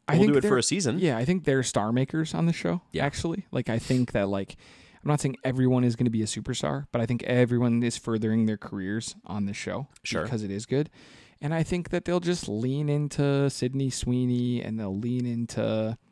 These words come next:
Speaker 1: what's that weird guy? Um,
Speaker 2: And, you know, the other thing is they can lean into, um, Storm Reed,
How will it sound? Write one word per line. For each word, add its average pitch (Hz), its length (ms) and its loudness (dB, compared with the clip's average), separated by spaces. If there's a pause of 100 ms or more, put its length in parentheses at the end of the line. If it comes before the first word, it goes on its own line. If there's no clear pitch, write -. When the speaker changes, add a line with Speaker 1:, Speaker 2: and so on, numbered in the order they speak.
(300)
Speaker 1:
what's - 160 -8
that 117 240 -4 (260)
weird 107 320 -6
guy? 123 400 -4 (260)
Um, - 120 -8
Speaker 2:
And, 113 300 -2
you 110 160 -2
know, 90 200 0
the 92 140 -2
other 156 160 -2
thing 87 180 -4
is 80 460 -4
they 98 160 -2
can 104 180 -4
lean 117 180 -2
into, 98 680 -2
um, 73 460 -6 (280)
Storm 104 520 -2
Reed, 117 500 -4